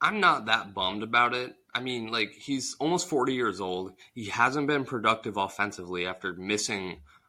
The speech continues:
a hundred and sixty-two games with the P E D suspension. Um, you know, he was pretty good for the Mets before that, and obviously he's had a storied career. But, uh, you know, I, I,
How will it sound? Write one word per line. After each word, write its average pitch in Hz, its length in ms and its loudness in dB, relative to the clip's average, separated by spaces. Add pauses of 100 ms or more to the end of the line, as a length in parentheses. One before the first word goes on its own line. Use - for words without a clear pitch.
(100)
a 92 60 -2
hundred 113 280 0
and 101 120 -6
sixty-two 101 580 -8
games 95 480 -4
with 92 100 -14
the 92 80 -16
P - 140 -12
E 92 180 -10
D 101 160 -4
suspension. 87 720 -8 (640)
Um, 92 340 2
you 110 100 -4
know, 123 120 0
he 143 100 0
was 135 160 0
pretty 185 280 -2
good 131 200 4
for 135 120 -6
the 117 80 -2
Mets 110 240 -2
before 117 400 -2
that, 87 320 0 (140)
and 107 120 0
obviously 117 480 2
he's 104 220 -8
had 101 120 0
a 95 60 -12
storied 107 480 -2
career. 98 560 -4 (800)
But, 139 320 6 (320)
uh, 117 180 -8
you 147 160 0
know, 143 200 2
I, 139 160 -4 (100)
I, 147 180 2